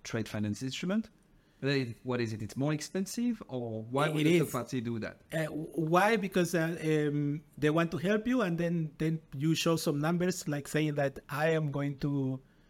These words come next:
Speaker 1: That's a
Speaker 2: uh,
Speaker 1: new business.
Speaker 2: cash in with this and that, and then I will repay you." Or they can put some assets on as collateral as well.
Speaker 1: Okay.
Speaker 2: Normally,
Speaker 1: Makes sense.
Speaker 2: this is the case. But, uh, normally when you, um, negotiate a credit line,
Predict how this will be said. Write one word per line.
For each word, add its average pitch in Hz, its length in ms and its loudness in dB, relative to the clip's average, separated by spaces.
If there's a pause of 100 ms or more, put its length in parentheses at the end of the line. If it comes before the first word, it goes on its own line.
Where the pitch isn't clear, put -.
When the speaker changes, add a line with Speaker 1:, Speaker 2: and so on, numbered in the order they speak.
Speaker 1:
That's - 160 -10
a 139 180 -2
Speaker 2:
uh, - 20 -6
Speaker 1:
new 101 200 0
business. 101 400 -4
Speaker 2:
cash 147 280 -4
in 151 380 0
with 143 180 -2
this 156 180 0
and 135 120 -2
that, 202 320 2 (100)
and 139 140 -6
then 147 100 -2
I 147 60 0
will 147 200 -2
repay 143 300 -4
you." 127 300 -4
Or 180 180 2
they 139 140 0
can 131 160 -4
put - 180 -4
some 123 120 -2
assets 151 400 -4
on 127 340 -2 (260)
as 127 140 -6
collateral 139 500 -2 (200)
as - 140 -12
well. 170 120 2
Speaker 1:
Okay. - 160 -8 (640)
Speaker 2:
Normally, 147 360 0
Speaker 1:
Makes 139 120 -4
sense. - 140 -18
Speaker 2:
this 151 200 -4
is 131 60 -8
the 135 100 -4
case. - 460 -4
But, 135 340 -4
uh, 135 320 -2 (840)
normally 160 300 4
when 151 240 0
you, 165 460 2 (240)
um, 143 720 -2
negotiate 160 380 2
a 151 60 -4
credit 147 340 -2
line, 151 320 -2